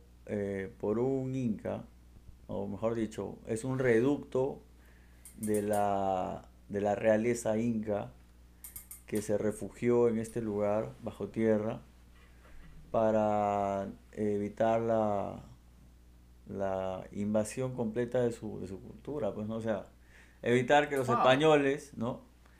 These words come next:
Speaker 1: terminen, este, acabando con lo último que quedara, ¿no? de esta cultura, de la parte, de esta parte de la cultura inca, ¿no? que era la más importante,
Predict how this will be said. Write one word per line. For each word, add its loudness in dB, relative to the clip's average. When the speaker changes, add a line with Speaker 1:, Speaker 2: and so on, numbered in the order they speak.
Speaker 1:
terminen, 0
este, -4
acabando 2
con 2
lo 6
último -2
que -6
quedara, -2
¿no? -10
de -4
esta -4
cultura, -8
de 0
la 2
parte, 4
de 0
esta 0
parte 4
de 0
la 2
cultura -2
inca, -8
¿no? -10
que -4
era 2
la 0
más -2
importante, -6